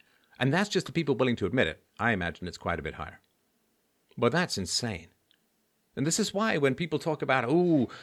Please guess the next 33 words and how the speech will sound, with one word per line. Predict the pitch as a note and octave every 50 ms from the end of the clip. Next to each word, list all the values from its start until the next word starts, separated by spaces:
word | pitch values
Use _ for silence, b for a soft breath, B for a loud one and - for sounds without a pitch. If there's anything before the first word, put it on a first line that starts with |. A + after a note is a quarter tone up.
| B -
you | - F#2+
gotta | B2 B2+ A#2+ A#2+
be | A#2+
scared | G#2+ - - - D#3 F3 E3 C#3 A#2
of | A2 F2+ F2+
white | E2+ C3 F3 F3 -
nationalism, | - E3 F3+ E3+ - - C3 B2+ G#2+ A2+ A2+
and | A2 G2+
you | G#2
gotta | C#3 D3 D3+
be | C#3+ C#3
scared | A#2 - - D3+ D3+ C3+
of | G#2 F2+
white | C#3+ F3 E3
supremacism, | - - A#2+ - - G3+ G3 E3 - C#3 A#2+ - A2
you | A2 A2+
gotta | - D3+ D#3+ E3
be | C#3 C3
scared | - - - E3 E3 D#3
of | C3+ A2+
the | A#2
neo-Nazis," | B2 D#3 E3 D#3 D3+ D#3 D#3+ F3+ F3 - D3 A#2+ A#2+
it's | A#2+ -
like, | - C3 C3+ - - _ _ _ _ _ _ _ _ _ _ _ _ _ _ _ _ _ - - _ _ -
"Neo-Nazis | D3+ F3 G3 G#3+ G#3+ G3 G3 A3+ C4 B3 - G#3 E3+
are | - E3+
not | F#3+ G3 F3+ -
twenty-five | - - F#3 G3 F#3+ F#3+ - G3 F#3+ F#3
percent | - D#3+ - - C4+ D#4 D4+ C4+ - b b b b b b b b b b b b b b b b b b b b -
of | - -
people | - G3 G3 - F#3 F3+
in | F3
sociology. | E3+ - G3+ G3 F3 - G3+ A#3+ C#4 D4+ D4 C#4 A#3 E3+ - C3 - - _